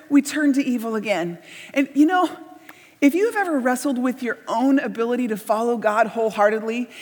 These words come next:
if you've ever wrestled with that agonizing, repeated failure of so close but not quite, Nehemiah nine,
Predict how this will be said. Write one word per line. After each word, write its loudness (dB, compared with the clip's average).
if -2
you've 4
ever -2
wrestled 2
with 0
that 0
agonizing, 2
repeated 0
failure 0
of 0
so 2
close -2
but -6
not 2
quite, -2
Nehemiah 2
nine, -2